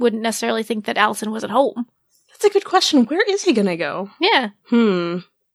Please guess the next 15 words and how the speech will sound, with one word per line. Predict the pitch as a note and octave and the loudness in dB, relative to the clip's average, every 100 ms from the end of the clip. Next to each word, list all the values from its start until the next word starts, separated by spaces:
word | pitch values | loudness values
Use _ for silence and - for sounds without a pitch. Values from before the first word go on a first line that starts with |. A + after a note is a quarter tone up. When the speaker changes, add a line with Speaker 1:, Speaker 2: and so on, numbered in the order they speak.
| _ - | _ -10
Speaker 2:
I | G3 | -4
kind | B3 D#4 | 2 2
of | G4+ | 2
wouldn't | C#4 C4+ | 2 2
be | C#4 | 0
surprised | A#3+ A3 G#3+ G#3 A3 | 0 -2 0 0 -2
if | G#3 | -4
he | F#3+ | -4
does | E3+ F3 F3+ - _ | -2 -2 -2 -10 _
go | F3+ E3 | -2 -2
back | D#3 - D#3 D#3 - | -2 -6 -6 -6 -10
to | D3 | -8
his | F3 - | -8 -6
house, | C#3 C#3 | -8 -8
though. | - A2+ - | -8 -8 -10